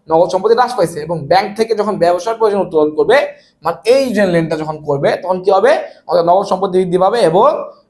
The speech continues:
ব্যাংকের সম্পত্তি হ্রাস পাবে। তো এই জিনিসটা অবশ্যই ক্লিয়ার কনসেপ্ট রাখবা। এটা কিন্তু আসে, এটা স্টুডেন্টকে কনফিউজিং করার জন্য অনেক সময় আসে, অনেক স্টুডেন্টে ভুল করে ফেলে, ম্যাক্সিমাম স্টুডেন্ট ভুল করে। তো that's why আমি তোমাকে এই জিনিসটা ক্লিয়ার করলাম, ওকে? তো দেখো কি বলছে, পণ্য ক্রয়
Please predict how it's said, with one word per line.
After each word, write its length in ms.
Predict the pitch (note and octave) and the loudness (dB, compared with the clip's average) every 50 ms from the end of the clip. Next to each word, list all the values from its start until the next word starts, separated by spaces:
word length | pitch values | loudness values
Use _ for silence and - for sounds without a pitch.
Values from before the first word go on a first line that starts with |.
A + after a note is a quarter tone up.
| _ D3 | _ -2
ব্যাংকের 420 | C#3 F#3 F#3+ F#3+ F#3+ - A3+ A#3 | 0 0 0 0 0 0 0 0
সম্পত্তি 400 | A3+ G3+ E3+ E3+ - F#3 - A#3+ | 0 -2 -4 -4 -4 -4 0 2
হ্রাস 280 | A3+ A#3 B3 - - - | 2 2 2 0 -2 -2
পাবে। 200 | D#3+ D3+ C3+ B2+ | -2 -2 -4 -6
তো 300 | - - _ _ - - | -8 -12 _ _ -2 0
এই 60 | F#3 | 2
জিনিসটা 240 | G3+ G#3+ G#3 A3+ G#3+ | 2 2 2 2 2
অবশ্যই 280 | G#3+ G#3+ G3+ A#3 B3 | 0 0 0 0 0
ক্লিয়ার 240 | A#3 G#3 G#3+ A3+ A3+ | 2 2 2 2 2
কনসেপ্ট 340 | A3+ G#3+ G#3 - A3 G3+ G#3 | 0 -2 -2 -4 -2 0 0
রাখবা। 480 | G3+ G3 G3 A3+ D4+ G#4 B4+ - - - _ _ _ | 0 0 0 0 0 0 -2 -6 -14 -20 _ _ _
এটা 160 | - F#3 G3+ | -4 -2 -2
কিন্তু 180 | G3+ G#3+ G#3 G#3+ | 0 0 0 0
আসে, 220 | G3+ F#3 - F#3+ | 0 0 0 0
এটা 260 | E3+ F3 F3+ G3 G3+ F#3 - - - | 2 2 2 0 -2 -4 -10 -12 -12
স্টুডেন্টকে 500 | - - G3+ G3+ G3 G#3+ G#3+ G#3 A3+ A3 | -10 -8 -6 -4 -2 0 0 0 0 0
কনফিউজিং 420 | A3 G3+ G3 F3+ G3 G3+ G#3+ G#3 | 0 -2 0 0 0 0 0 2
করার 200 | G#3 G#3 G3+ G3 | 2 2 2 2
জন্য 160 | G3+ A3 A3+ | 2 2 4
অনেক 320 | G#3 F3 F3 G3 G#3+ G#3+ G#3 | 4 4 4 2 0 0 -2
সময় 220 | G#3 G3 F#3+ F#3+ | -2 -4 -2 0
আসে, 240 | F#3+ F3+ - B3 B3+ | 0 0 0 2 2
অনেক 300 | A3 F#3+ F#3 F#3+ F#3 F#3 | 2 2 0 0 -2 -4
স্টুডেন্টে 320 | - - F#3 F#3 G3+ G3+ | -4 -6 -6 -4 -4 -4
ভুল 200 | D#3 D3+ D#3 D3+ | -4 -4 -6 -2
করে 140 | D#3 D3 C#3+ | -2 -2 -2
ফেলে, 240 | C3 C3 A#2 A2+ - _ _ _ _ _ - | -2 -6 -10 -14 -16 _ _ _ _ _ -10
ম্যাক্সিমাম 380 | D#3+ F3+ - - A3 G#3 A3 G#3+ | -10 -10 -8 -4 -4 -2 -2 -2
স্টুডেন্ট 280 | - - A3 A3 G3+ | -2 -4 -4 -2 -2
ভুল 160 | F#3 F3+ F3+ F3+ | -2 -2 0 0
করে। 240 | F#3 G#3 C4 C#4+ - - - _ _ _ | 0 0 0 -2 -6 -10 -18 _ _ _
তো 60 | - C#3 | -12 -6
that's 340 | C#3+ F3+ G#3 B3 C4 B3+ - | -2 0 2 2 0 0 0
why 60 | B3+ | 0
আমি 160 | B3+ A3+ A3+ G#3+ | 0 0 0 0
তোমাকে 240 | G#3 G#3 G#3 G3+ A3+ | 0 2 2 4 2
এই 180 | G#3 G3+ - | 2 0 -2
জিনিসটা 260 | - F3+ F3+ F3 F#3 G3 | -6 -8 -8 -8 -8 -8
ক্লিয়ার 240 | F#3 F#3+ F#3+ F3+ | -4 -2 -2 0
করলাম, 220 | E3+ D#3 D3 D3 D#3+ | 0 0 -2 0 -2
ওকে? 240 | F#3+ - C4+ D4 E4 D#4 - - - _ _ _ _ _ - | -2 0 0 0 0 -2 -8 -16 -20 _ _ _ _ _ -6
তো 60 | F#3+ | -2
দেখো 220 | G#3 A3 A3 B3 A#3+ | 0 2 2 2 0
কি 140 | A#3+ A3+ | 2 2
বলছে, 440 | A#3+ A#3+ A#3+ A#3 A#3+ C#4 C#4 C4+ C4+ - | 2 2 2 4 2 2 2 0 0 2
পণ্য 340 | A3+ A3 A3 A3 A3+ A#3+ B3 | 2 2 2 2 2 2 2
ক্রয় 260 | A#3+ G#3 F3+ D#3 | 4 2 2 2